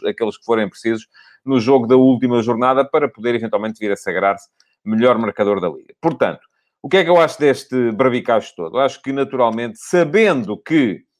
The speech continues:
ah, havia poucos dias para reagir, e, naturalmente, só depois da jornada que acabou no domingo, é que a Liga poderia decidir, ah, os horários da jornada de,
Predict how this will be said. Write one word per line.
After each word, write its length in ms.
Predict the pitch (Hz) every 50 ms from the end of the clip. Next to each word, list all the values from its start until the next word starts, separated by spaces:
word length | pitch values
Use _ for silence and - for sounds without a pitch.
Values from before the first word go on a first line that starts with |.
| _ _ _ -
ah, 280 | 120 120 117 - - 135
havia 220 | 123 147 151 143
poucos 380 | - - - 180 151 123 - 120
dias 400 | 123 131 131 123 113 107 - -
para 200 | - 151 131 127
reagir, 600 | 123 117 123 127 120 113 110 87 90 82 73 - _ _ _ _ _ _ _ _ _ _ _ _ -
e, 80 | 120
naturalmente, 480 | 127 127 127 135 139 131 131 117 95 - -
só 420 | - - - - 175 175 160 139
depois 680 | 117 107 139 143 135 _ - 170 180 175 156 127 113
da 200 | 113 139 165 151
jornada 760 | 127 120 131 127 131 139 139 131 123 110 92 85 90 85 - - _ _ _ _ _ _ _
que 120 | - 123 117
acabou 340 | 113 - 110 98 135 151
no 140 | 156 151 147
domingo, 580 | 139 143 147 139 127 113 101 90 76 73 71 _ _ _ _ _ -
é 160 | 131 135 127
que 480 | - - 160 165 143 120 98 - - _ _ _ _ _ _ _
a 80 | - 139
Liga 440 | 139 143 156 156 135 101 107 110 -
poderia 680 | - - 139 127 127 139 156 156 143 123 110 - 85
decidir, 960 | 85 101 123 147 135 - - - 135 127 120 131 170 175 147 120 101 76 - _ _ _ _ _ -
ah, 160 | 110 117 120
os 180 | 143 151 147 127
horários 480 | 147 151 151 160 156 143 123 120 104
da 160 | 101 147 151 127
jornada 640 | 117 135 131 135 139 143 139 127 113 92 98 101
de, 400 | 98 107 139 151 143 131 107 -